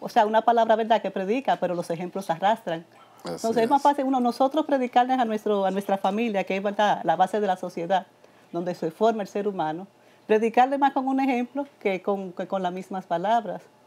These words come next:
Speaker 1: Y,
Speaker 2: Indudablemente.
Speaker 1: y a veces, o sea, la simpleza, uno, uno es honesto, o uno, vamos a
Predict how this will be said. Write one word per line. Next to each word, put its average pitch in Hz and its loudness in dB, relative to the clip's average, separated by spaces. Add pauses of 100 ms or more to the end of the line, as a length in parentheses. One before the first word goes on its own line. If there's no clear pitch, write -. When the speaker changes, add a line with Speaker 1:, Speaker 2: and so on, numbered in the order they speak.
Speaker 1:
Y, - -12
Speaker 2:
Indudablemente. 226 -2
Speaker 1:
y 247 2
a 254 6
veces, 311 4
o 311 0
sea, 302 2
la 269 4
simpleza, 277 2
uno, 247 -2
uno 254 -2
es 247 0
honesto, 247 -2
o 196 0
uno, 226 0 (140)
vamos 233 2
a - 0